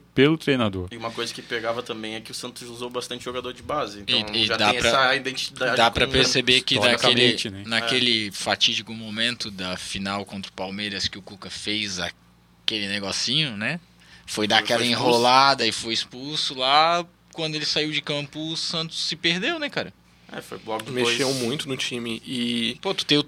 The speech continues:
Speaker 3: Na real, acho que, porra, isso é uma parada que pra qualquer time, tu, pô,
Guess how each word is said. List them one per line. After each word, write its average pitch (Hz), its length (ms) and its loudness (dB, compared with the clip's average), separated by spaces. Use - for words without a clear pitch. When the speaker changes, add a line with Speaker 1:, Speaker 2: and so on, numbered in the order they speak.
Speaker 3:
Na 180 100 4
real, 190 220 2
acho 262 120 2
que, 233 140 -2
porra, - 340 2
isso - 160 -2
é 151 40 0
uma 151 100 0
parada 147 300 2
que - 80 -12
pra 143 160 -2
qualquer 190 440 2
time, 127 340 6
tu, 104 220 -10
pô, 123 200 4